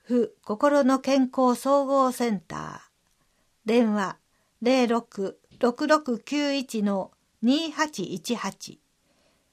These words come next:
平日午前九時から午後五時四十五分。予約制。いずれも一部のアイピー電話などからはつながりません。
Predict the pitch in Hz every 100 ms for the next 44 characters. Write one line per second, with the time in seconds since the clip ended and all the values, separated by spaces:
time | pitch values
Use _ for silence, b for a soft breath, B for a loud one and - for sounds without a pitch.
0 | _ - 269 262 247 240 240 233 214 226
1 | 262 240 214 208 - 311 277 - 196 185
2 | 190 196 240 247 196 202 277 240 254 302
3 | 240 196 185 175 208 247 - - _ _
4 | _ _ _ _ - 214 220 240 - -
5 | 190 185 175 - _ _ _ _ _ _
6 | _ _ _ _ _ _ _ _ _ _
7 | _ _ _ _ _ - 214 247 240 226
8 | 226 233 b b 254 - 339 302 240 208
9 | - 294 302 320 330 330 330 269 220 240
10 | 233 208 202 214 185 165 - - - 214
11 | 233 233 233 220 214 - 214 180